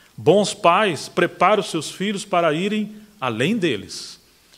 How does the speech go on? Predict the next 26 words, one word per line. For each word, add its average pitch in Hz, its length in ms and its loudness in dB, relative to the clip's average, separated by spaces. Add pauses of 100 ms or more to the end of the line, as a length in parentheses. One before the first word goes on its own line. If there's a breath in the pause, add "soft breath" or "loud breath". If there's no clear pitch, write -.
(320 soft breath)
Se - 160 0
os 180 160 0
filhos 254 320 0
são 226 120 0
mais 190 240 0
fracos 196 480 2
do 165 80 -8
que 175 120 -8
os 151 100 -6
seus 147 160 -6
pais 131 680 -2 (380 soft breath)
em 151 120 -2
todos 185 400 2
os 139 60 0
aspectos, 170 540 0
inclusive 131 480 -8
o 147 40 -10
cultural, 135 640 -2 (200 loud breath)
e 123 140 -2
isso 160 180 -6
deveria 151 340 -4
ser 151 200 -8
visto 135 360 -8
como 135 400 -10
uma 151 300 -8
anormalidade. 131 1000 -10